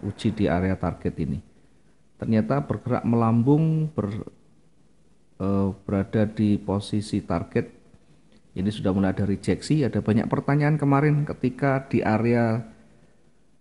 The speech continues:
eh, levelnya ini, di area targetnya ini ada rejeksi yang panjang. Ada yang bertanya, apakah ini tanda-tanda reversal? Maka kita sampaikan,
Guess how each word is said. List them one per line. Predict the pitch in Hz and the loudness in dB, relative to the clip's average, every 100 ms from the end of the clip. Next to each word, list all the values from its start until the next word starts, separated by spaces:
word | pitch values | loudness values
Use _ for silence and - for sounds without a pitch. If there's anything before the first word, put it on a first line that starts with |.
| _ - | _ -12
eh, | 98 104 104 | -2 0 2
levelnya | 110 110 107 113 | 0 0 2 2
ini, | 95 110 180 165 | 2 2 2 -2
di | - | -2
area | 76 101 98 - - - | 0 0 0 -4 -16 -4
targetnya | 110 104 110 98 104 104 | -2 0 -2 -2 2 2
ini | 110 147 156 156 147 - | 2 2 2 2 -2 -4
ada | - 110 | -4 0
rejeksi | 110 139 - 147 - 160 | 0 0 0 0 2 2
yang | 151 | 2
panjang. | - 147 123 98 80 - - - | 2 4 4 4 0 -8 -14 -10
Ada | 98 | -6
yang | 113 117 | -2 0
bertanya, | 117 - 117 147 95 | 0 0 2 2 2
apakah | 127 131 127 135 | 0 -2 -2 0
ini | 151 160 160 | 2 2 2
tanda-tanda | 160 139 135 123 113 - 123 120 120 | 2 2 4 4 2 2 4 4 4
reversal? | 113 110 117 - 85 58 - - _ _ _ _ _ _ _ - | 2 0 -2 0 -2 -2 -8 -18 _ _ _ _ _ _ _ -2
Maka | 107 110 113 | 2 2 0
kita | 160 156 143 | 0 2 2
sampaikan, | 135 127 127 127 127 156 160 160 156 - | 4 2 4 2 2 2 4 4 2 -2